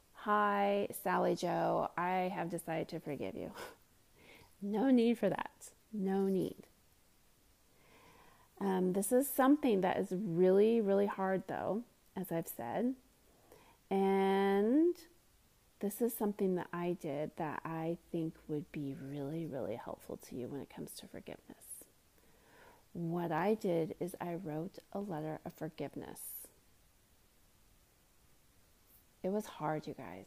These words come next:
It was hard. It took me a long time to write that letter of forgiveness, of feeling like I've been done wrong to.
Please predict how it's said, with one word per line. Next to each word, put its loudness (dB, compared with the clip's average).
It -6
was -8
hard. -10
It -2
took -10
me 0
a -4
long -4
time -6
to -10
write -8
that -10
letter -8
of -10
forgiveness, -14
of -2
feeling 2
like -2
I've -4
been 2
done 0
wrong 0
to. -4